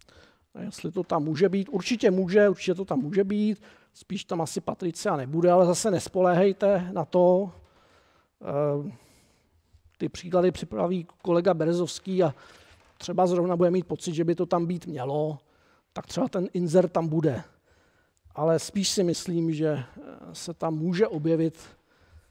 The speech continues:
ta binární trie. Tak co vlastně tam bylo za příklady teď? Tak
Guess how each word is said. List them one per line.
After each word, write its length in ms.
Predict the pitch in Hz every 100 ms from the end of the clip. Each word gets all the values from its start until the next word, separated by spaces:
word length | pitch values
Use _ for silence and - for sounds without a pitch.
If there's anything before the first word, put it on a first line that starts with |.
| _ _ _ _ _
ta 240 | 156 147 -
binární 800 | 180 151 160 170 180 185 165 151
trie. 340 | - - 147 120 - - _ _ _ _ _ _ _ _ _ _ _ _ _ _ _ _ _ _ _ _ _ _ _ _ _ _ _ _ _
Tak 140 | - -
co 140 | -
vlastně 320 | 226 202 196
tam 200 | 185 185
bylo 200 | 180 180
za 120 | 165 160
příklady 480 | - - 175 160
teď? 260 | 151 139 -
Tak 400 | 170 - -